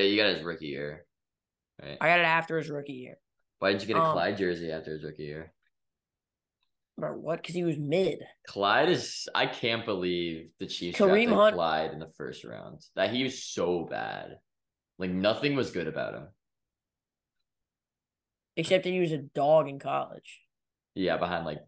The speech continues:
Speaker 1: with the best offense of all time.
Speaker 2: The greatest, the greatest team ever, yeah.
Speaker 1: Yeah.
Speaker 2: Um, okay, so moving on. I understand that it's a hot take, but just watch what happens this season.
Speaker 1: With
Speaker 2: Um,
Speaker 1: Jamar.
Speaker 2: should we talk about A J Brown a little bit?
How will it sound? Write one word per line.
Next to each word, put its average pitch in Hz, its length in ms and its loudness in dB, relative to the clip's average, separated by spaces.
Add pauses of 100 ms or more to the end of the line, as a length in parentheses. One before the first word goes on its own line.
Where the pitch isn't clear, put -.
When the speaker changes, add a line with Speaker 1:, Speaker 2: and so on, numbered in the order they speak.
(380)
Speaker 1:
with 87 120 -8
the 87 60 -8
best 80 360 -2
offense 80 360 -8
of 76 80 -6
all 50 160 -4
time. 71 440 -6 (480)
Speaker 2:
The 143 60 -6
greatest, 160 440 4
the 151 60 0
greatest 156 440 2
team 151 220 -2
ever, 139 320 -6
yeah. 139 380 -2 (100)
Speaker 1:
Yeah. 50 460 0
Speaker 2:
Um, 180 180 6
okay, 208 200 6
so 185 160 4
moving 196 420 4
on. 160 440 2 (180)
I 170 140 4
understand 175 500 0
that 151 120 -6 (400)
it's 151 160 -4
a 147 60 0
hot 143 260 -2
take, 156 360 -2 (140)
but 143 80 -6
just 165 220 -4
watch 151 280 6
what 147 120 2
happens 143 320 -6
this 135 160 -12
season. - 320 -12 (1400)
Speaker 1:
With 185 120 6
Speaker 2:
Um, 170 120 6
Speaker 1:
Jamar. 175 280 4
Speaker 2:
should 202 100 6
we 220 60 2
talk 240 200 8
about 240 160 8
A 196 80 8
J 180 140 6
Brown 160 260 4
a 165 40 4
little 165 160 4
bit? 170 240 2